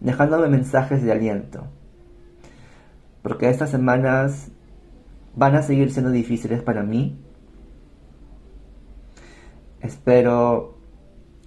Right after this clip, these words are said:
estar mejor, espero ya no sentirme solo y, y nada más.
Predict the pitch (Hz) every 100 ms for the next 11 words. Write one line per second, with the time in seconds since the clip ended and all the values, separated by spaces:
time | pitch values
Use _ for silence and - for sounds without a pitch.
0 | - 120 - 117 113 113 - 120 131 139
1 | - - - - - - - - - -
2 | - - - - - - - - - -
3 | - - - - 120 120 117 120 117 117
4 | 104 104 - 120 117 101 - - - -
5 | - - - - - - - - - -
6 | - - - - - - - - - -
7 | - - 117 113 107 107 - - - -
8 | - - - - - 135 147 160 127 110
9 | - -